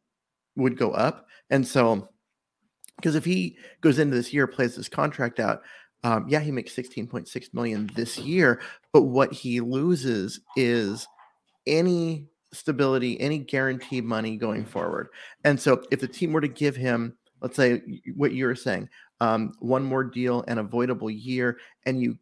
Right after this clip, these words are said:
guarantee his salary for twenty twenty-two and part of it for twenty twenty-three, and you make that guaranteed salary more than the sixteen point six that he's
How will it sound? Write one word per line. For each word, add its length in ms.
guarantee 760
his 200
salary 480
for 340
twenty 300
twenty-two 640
and 180
part 220
of 80
it 160
for 80
twenty 280
twenty-three, 680
and 180
you 60
make 220
that 200
guaranteed 560
salary 440
more 560
than 140
the 60
sixteen 500
point 320
six 400
that 120
he's 220